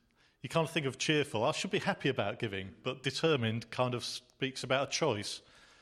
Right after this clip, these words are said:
So sometimes it is a choice for us, and <laughs> sometimes it can be hard to have a smile on your face if you're struggling to put food on the table.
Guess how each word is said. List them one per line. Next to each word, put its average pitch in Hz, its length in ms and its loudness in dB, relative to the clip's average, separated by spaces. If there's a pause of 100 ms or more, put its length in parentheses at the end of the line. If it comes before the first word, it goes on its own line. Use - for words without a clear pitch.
(200)
So 123 200 -4
sometimes 143 640 2
it 165 80 -2
is 151 120 -4
a 143 40 -8
choice 180 380 -4
for - 180 -8
us, 95 220 -6
and 107 220 -10 (1200)
<laughs> 127 60 -2 (400)
sometimes 135 460 2
it 147 60 0
can 127 120 -10
be 127 80 4
hard 135 280 4
to 127 100 2
have 127 80 0
a 127 60 0
smile 135 340 2
on 113 100 -2
your 117 80 2
face 117 320 2
if 123 80 -4
you're 127 80 0
struggling 120 600 0
to 127 120 -8
put 131 220 -2
food - 360 0
on 160 120 2
the 123 80 -4
table. 117 560 0